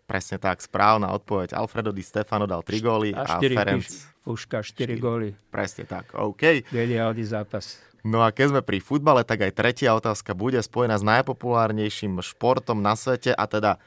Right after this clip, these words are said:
Speaker 1: už so spomínanou Ligou majstrov, respektíve predchodcom Európsky pohár majstrov. Tipnite si, alebo ak teda viete, z koľkých krajín s-, sú víťazi tejto súťaže dokopy, aj keď bereme E P M a teraz Ligu majstrov. Takže z koľkých krajín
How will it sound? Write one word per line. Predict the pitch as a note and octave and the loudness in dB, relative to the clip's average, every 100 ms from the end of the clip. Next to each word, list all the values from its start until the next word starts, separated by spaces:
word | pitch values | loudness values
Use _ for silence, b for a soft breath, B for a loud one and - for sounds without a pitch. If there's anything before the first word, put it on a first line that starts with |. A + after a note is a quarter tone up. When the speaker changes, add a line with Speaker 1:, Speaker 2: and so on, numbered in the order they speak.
| b b | b b
Speaker 1:
už | B2 A2 | -6 -2
so | G#2+ | -2
spomínanou | - A#2 B2 A2+ G#2+ G2+ F#2 F2+ - | -2 -2 2 2 4 2 2 -4 -4
Ligou | A2 B2 | -4 0
majstrov, | B2+ A#2 A2 - G2+ | 2 2 0 -2 -2
respektíve | A#2 C3+ - C3 - G#2+ G2 | 0 -2 0 -4 -2 -4 -2
predchodcom | G#2 G#2+ - A2 A2 G2+ | -2 -4 -4 -4 -2 0
Európsky | G2+ G#2+ A2 - G#2 | 0 0 -2 -6 -8
pohár | G#2 A2 A#2 | -4 0 2
majstrov. | G2 G2 - B2+ C#3+ C#3 b b b C3 | 4 2 0 2 2 0 b b b -8
Tipnite | - F#3 C3 A2+ | -4 -4 -2 -2
si, | |
alebo | G#2+ G2+ G2 | 0 2 2
ak | F#2 - | 0 -2
teda | F#2+ D#2 D#2+ | -6 -6 -6
viete, | F2 G2+ - C#3 B2+ | -4 -4 0 -2 -2
z | - - | -10 -4
koľkých | C#3 F3+ F3 - | 0 0 0 -6
krajín | G#2 G2+ C3 F#3 F#3 D#3+ | 0 2 2 0 -4 -8
s-, | - G2 F#2 E2+ | -10 -8 -8 -6
sú | C3+ | -4
víťazi | A#2+ C3+ C#3+ A#2 A2 | -2 0 0 0 0
tejto | A#2+ A#2+ | -2 -2
súťaže | G#2 A2+ A2+ A2 | -6 -6 -4 -2
dokopy, | G2+ C3 D3+ C#3+ G2 | 2 2 2 -2 -2
aj | G2+ _ - | -2 _ -6
keď | G2+ | -4
bereme | G2 A2 G#2 | 0 0 0
E | - C#3 | 0 0
P | D3 C3 | 2 2
M | |
a | A2 | 2
teraz | - G#2+ G#2 G2 | 0 0 0 -2
Ligu | G#2 A2 C#3+ | -2 -2 -2
majstrov. | G#2 G#2+ C3+ E3+ D#3+ C3+ B B B B B B | 0 0 0 2 2 2 B B B B B B
Takže | - F#2 F#2+ G#2 G2 | -10 -8 0 2 2
z | - | 0
koľkých | - F3 D3 | 0 0 0
krajín | - A#2+ B2 A#2 G#2 | 0 2 2 0 -2